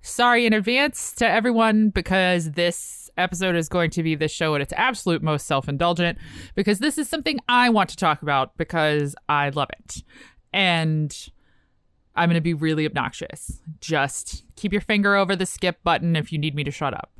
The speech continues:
And our topic for the week is the recently released feature film, The Green Knight.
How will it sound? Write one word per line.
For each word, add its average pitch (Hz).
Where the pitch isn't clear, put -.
And 156
our 135
topic 190
for 202
the 214
week 277
is 285
the 220
recently 226
released 214
feature -
film, 233
The 160
Green 220
Knight. 156